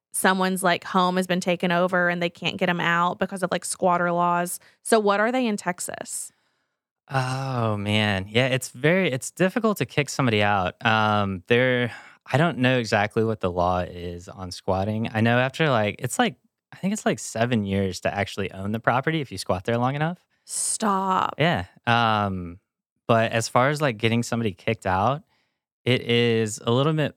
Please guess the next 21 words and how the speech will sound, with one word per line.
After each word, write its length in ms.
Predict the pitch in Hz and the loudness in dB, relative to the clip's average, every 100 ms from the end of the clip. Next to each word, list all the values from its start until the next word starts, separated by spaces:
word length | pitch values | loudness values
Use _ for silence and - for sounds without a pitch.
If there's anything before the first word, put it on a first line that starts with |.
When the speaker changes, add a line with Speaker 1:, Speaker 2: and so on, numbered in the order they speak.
| _ | _
Speaker 2:
more 240 | 117 117 104 | -2 0 2
difficult 420 | 110 101 113 104 | 0 0 0 2
to 140 | 110 | 0
evict. 420 | 90 90 92 80 104 | 0 0 -2 0 0
Like, 200 | 98 - 117 | -2 -4 -2
Speaker 1:
Mm-hmm. 100 | 113 | 0
Speaker 2:
usually 480 | 147 143 135 131 | 0 0 2 2
it 140 | 113 - | 0 -2
takes, 400 | 104 98 - - _ _ | -4 -4 -12 -16 _ _
like, 160 | 107 98 - - _ | -4 -4 -12 -20 _
three 220 | - 120 | -2 0
months. 500 | 107 95 107 - - - _ _ _ - | 2 0 -2 -4 -12 -12 _ _ _ 2
There 120 | 120 | 2
was, 360 | 127 180 208 160 - | 4 2 0 -6 0
uh, 480 | 127 117 110 110 107 | 2 4 2 2 2
a 40 | |
workaround 480 | 110 113 123 110 110 | 2 2 2 2 2
that 100 | 101 | 2
I 140 | 95 | 2
heard 180 | 95 104 | 2 0
about, 440 | 95 92 90 90 | 2 0 0 -2